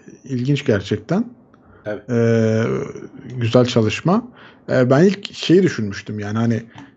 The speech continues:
Speaker 1: e, çok fazla güç ürettik, bunu dizginlemeye çalışıyoruz gibi düşünmüştüm haberi ilk
Speaker 2: Ya
Speaker 1: başta.
Speaker 2: biraz öyle aslında ama çok
Speaker 1: Ee,
Speaker 2: fazla güç üretiyorsun ve kontrol edemezsen,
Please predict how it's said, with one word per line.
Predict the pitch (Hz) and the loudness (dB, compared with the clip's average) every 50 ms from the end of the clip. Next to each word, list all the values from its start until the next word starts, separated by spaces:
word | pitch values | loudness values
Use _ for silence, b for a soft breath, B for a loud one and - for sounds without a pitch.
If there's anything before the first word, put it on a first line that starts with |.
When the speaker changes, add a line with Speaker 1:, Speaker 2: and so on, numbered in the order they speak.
| _ | _
Speaker 1:
e, | - 123 113 113 | -4 -2 -2 0
çok | - - 135 123 | 2 0 0 2
fazla | - 160 151 156 160 156 | 2 2 4 4 2 2
güç | 151 180 185 - | 2 0 0 4
ürettik, | 233 214 196 - - 151 131 139 | 4 2 2 2 -2 -4 -4 -4
bunu | 151 160 151 | -4 -4 -4
dizginlemeye | 156 151 143 139 139 131 123 123 120 120 117 113 | -6 -6 -4 -4 -4 -2 -2 -2 -2 -2 -4 -4
çalışıyoruz | 123 - 120 117 113 - - 120 110 110 110 | -4 -4 -4 -4 -4 -4 -4 -4 -4 -4 -6
gibi | 113 110 107 107 | -6 -6 -6 -6
düşünmüştüm | 110 - - 120 113 110 104 - - 120 | -8 -10 -8 -6 -6 -6 -6 -6 -4 -2
haberi | 110 113 110 110 117 117 | 0 0 2 2 4 4
ilk | 113 - 127 | 2 4 4
Speaker 2:
Ya | 135 | 4
Speaker 1:
başta. | 123 101 120 | 6 6 6
Speaker 2:
biraz | 143 175 190 - 143 | 6 6 4 2 2
öyle | 165 185 180 147 | 0 0 0 0
aslında | 120 104 - - - 98 95 95 | -2 -2 -4 -8 -14 -14 -14 -10
ama | 95 104 - | -8 -4 0
çok | - 123 120 | 2 2 2
Speaker 1:
Ee, | 120 | 2
Speaker 2:
fazla | 117 - - 147 131 | 2 0 0 -2 -4
güç | 120 127 123 - | -4 -4 -4 -4
üretiyorsun | 170 156 151 127 - 131 120 127 - 175 180 156 | -4 -6 -6 -4 -4 -6 -6 -6 -8 -14 -12 -10
ve | 143 127 | -10 -8
kontrol | 123 - 135 135 131 127 156 143 147 | -6 -4 -4 -4 -4 -4 -6 -6 -4
edemezsen, | 147 143 160 180 202 190 - - - 208 214 214 208 | -4 -4 -4 -4 -6 -6 -8 -8 -8 -8 -10 -10 -12